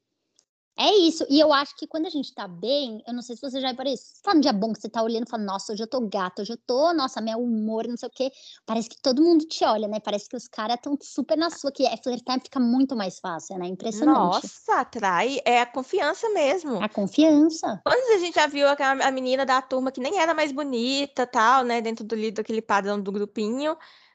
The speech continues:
Speaker 2: mas era que pegava os caras mais gatos, os mais legais. Porque ela só tinha conversa, ela sabia ali se, sabe, né?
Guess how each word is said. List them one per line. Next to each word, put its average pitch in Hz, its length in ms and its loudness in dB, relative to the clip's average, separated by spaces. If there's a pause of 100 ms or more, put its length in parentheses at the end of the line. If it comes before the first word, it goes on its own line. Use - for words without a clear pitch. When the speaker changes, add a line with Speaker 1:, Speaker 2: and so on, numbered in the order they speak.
Speaker 2:
mas 277 180 4
era 302 180 6
que - 120 -6
pegava 330 240 2
os - 80 -12
caras 339 240 2
mais 349 280 0
gatos, 294 400 0
os 285 100 -12
mais 311 220 -6
legais. 247 760 -4 (340)
Porque - 180 -2
ela 605 200 4
só 571 140 -8
tinha 508 280 -4
conversa, 415 760 0
ela 262 120 0
sabia 359 520 -4
ali 269 340 -4
se, 226 760 -6 (140)
sabe, 320 480 0
né? 214 240 -4